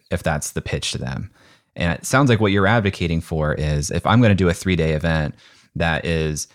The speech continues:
getting people even deeper into the, the trust they have in me and moving towards this high ticket offer, I'm probably paying my speakers to help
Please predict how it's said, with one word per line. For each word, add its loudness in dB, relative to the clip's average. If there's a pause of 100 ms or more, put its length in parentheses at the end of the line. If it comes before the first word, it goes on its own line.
(260)
getting 2
people -2
even 0
deeper 0 (260)
into 2
the, -4
the -4
trust -2
they 0
have 0
in 0
me 4
and 2
moving 0
towards -2
this -4
high -2
ticket -2
offer, 0 (640)
I'm 2
probably 2
paying 0
my -4
speakers -6 (100)
to 0
help -2